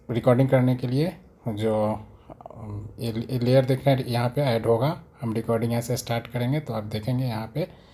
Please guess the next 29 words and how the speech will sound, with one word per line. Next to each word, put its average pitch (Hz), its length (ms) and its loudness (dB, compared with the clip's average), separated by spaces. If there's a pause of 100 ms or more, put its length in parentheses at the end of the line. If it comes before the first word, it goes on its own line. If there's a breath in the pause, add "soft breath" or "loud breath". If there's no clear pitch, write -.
(500 loud breath)
ऐड 113 200 4
हो 104 140 -2
जाएगा, 98 360 -8 (480 loud breath)
ठीक 135 200 -2
है। 170 180 -2 (1200)
तो 110 120 -2
इसके 110 300 -4
लिए 117 200 -2
हम, 131 160 0 (420)
अ, 107 260 -2
जो 104 200 -4
ये 107 220 -4
स्टार्ट 117 320 0
बटन 117 260 -2
दिख 110 200 -6
रहा 123 100 0
है 151 100 -4 (340 loud breath)
इस 123 140 -4
पे 185 180 0 (800)
क्लिक 110 220 -4
करेंगे। 98 340 -10 (1000)
तो 131 80 2
यहाँ 127 280 4
से 165 220 -2 (340 loud breath)
अभी 120 240 4
ये 160 240 4 (140)
स्टार्ट 127 440 2
हमारा 120 300 0
च-, 131 140 -4